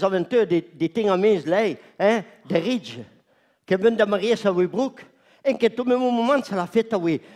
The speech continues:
a Vitor, eh? Ma Eric, il va tutta con te, va tutta con te, Ridge. E io, anche fatto, per dispetto, metto in condizione Stefani,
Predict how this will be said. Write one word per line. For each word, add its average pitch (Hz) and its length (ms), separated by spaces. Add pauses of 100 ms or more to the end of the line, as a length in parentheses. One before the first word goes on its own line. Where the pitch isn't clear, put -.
(120)
a 160 160
Vitor, 190 680 (600)
eh? 208 480 (460)
Ma 180 260
Eric, 151 560 (140)
il 190 100
va 156 80
tutta 185 260
con 143 200
te, 262 400 (260)
va 196 120
tutta 190 280
con 180 160
te, 302 260
Ridge. 170 460 (600)
E 180 120
io, 262 360
anche 180 220
fatto, 247 420 (1200)
per - 120
dispetto, - 680 (240)
metto 156 280
in 131 60
condizione 170 600 (240)
Stefani, 196 680